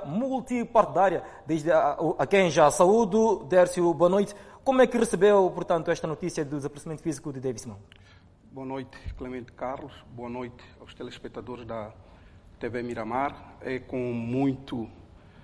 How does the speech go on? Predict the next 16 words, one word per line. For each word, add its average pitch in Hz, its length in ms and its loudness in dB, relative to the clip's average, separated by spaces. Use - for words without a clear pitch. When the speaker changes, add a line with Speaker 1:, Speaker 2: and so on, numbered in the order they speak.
Speaker 2:
eh, 120 240 -6
pesar, 127 840 -6
com 127 60 -10
muita 127 260 -6
tristeza 131 720 -2
que 117 240 -8
recebemos 117 680 -12
esta 120 640 -10
notícia 131 720 -8
e 123 280 -8
desde 123 360 -6
já, 123 500 0
eh, 120 240 -8
endereçamos 120 1080 -8
ao 110 460 -10
partido 123 480 -8